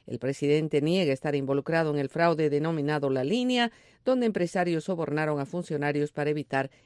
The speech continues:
el pago de aranceles. Y Maroon five y Adam Levine visitarán Latinoamérica el próximo año en una gira de doce conciertos que comenzará en febrero y recorrerá México, Colombia, Argentina y Brasil.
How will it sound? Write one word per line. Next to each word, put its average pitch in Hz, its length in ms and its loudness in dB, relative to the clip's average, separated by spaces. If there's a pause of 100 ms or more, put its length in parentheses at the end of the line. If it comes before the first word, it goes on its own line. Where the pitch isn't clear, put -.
(120)
el 214 140 0
pago 117 280 -6
de 127 100 -2
aranceles. 120 680 -4 (540)
Y 269 80 2
Maroon 262 320 6
five 247 580 2
y 202 300 -4
Adam 180 380 2
Levine 190 580 2
visitarán 165 580 -2
Latinoamérica 151 640 0
el - 80 0
próximo 151 440 -2
año 214 280 4 (340)
en 277 140 2
una 269 180 4
gira 233 300 2
de 196 120 2
doce 262 400 2
conciertos 220 640 0
que 147 140 -6
comenzará 170 440 -2
en 151 100 -2
febrero 226 460 2
y 208 40 6
recorrerá 156 840 2
México, 202 680 0 (280)
Colombia, 196 480 6
Argentina 151 560 0
y 135 60 2
Brasil. 156 580 2